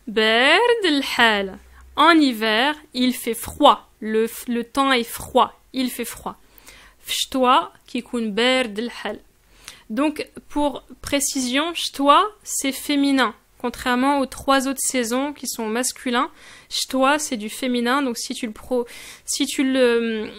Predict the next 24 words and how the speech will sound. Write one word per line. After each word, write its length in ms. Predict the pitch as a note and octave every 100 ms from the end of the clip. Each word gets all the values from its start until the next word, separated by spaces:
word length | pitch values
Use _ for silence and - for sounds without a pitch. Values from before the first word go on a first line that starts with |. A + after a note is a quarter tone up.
| -
le 140 | B3+
conjugues 380 | C4 C#4+ C4+ C4+
avec 260 | B3 B3 B3+
un 80 | B3
verbe, 220 | C4 D4
il 60 | C4
faut 120 | B3
que 60 |
tu 140 | - B3+
mettes 260 | B3+ C4
le 120 | A#3+ A3+
verbe 360 | A3 C4 B3+
à 80 | A3
la 80 | G#3+
troisième 440 | - B3+ A#3+ B3
personne 640 | A#3 A3+ - - C4 C4
du 140 | A3+ A3
singulier. 640 | - - A#3+ A#3 A3 G3
Par 160 | - G3+
exemple, 400 | G#3 A#3+ B3+ -
euh, 260 | A3 G#3 G#3
je 180 | G#3+ -
toi 260 | B3 B3+
jette. 500 | A#3+ G#3+ A3 G#3+ -